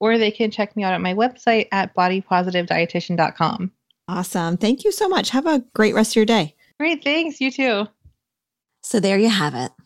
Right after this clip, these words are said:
Speaker 2: Letter writer, I want to tell you a story. A few years ago, I sent myself a card.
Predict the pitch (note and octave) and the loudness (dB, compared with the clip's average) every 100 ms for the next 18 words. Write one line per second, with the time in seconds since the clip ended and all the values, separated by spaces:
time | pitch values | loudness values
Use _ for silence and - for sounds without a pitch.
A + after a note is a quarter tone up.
0 | _ _ _ - - G#3+ B3 A#3+ A3+ A3 | _ _ _ -4 0 2 2 2 2 2
1 | A3 - _ G3+ C4 D4+ F#4+ - E3+ D#3+ | 0 -4 _ 0 2 2 0 0 0 0
2 | C#3+ D3+ - E3+ A#2 C3+ E3 _ _ _ | -2 -6 -8 -8 -6 -6 -8 _ _ _
3 | _ _ _ _ _ G3 - A3 A3+ A3+ | _ _ _ _ _ -6 0 2 4 4
4 | A3 F3+ C#3+ C3+ D3 E3+ F3 F3+ F#3+ G#3 | 0 0 0 0 -4 -8 -4 0 0 0
5 | G3 G#3 G#3 F#3 E3 D#3+ - F3+ - - | 0 0 0 0 -2 -4 -10 -12 -8 -8
6 | - - | -6 -10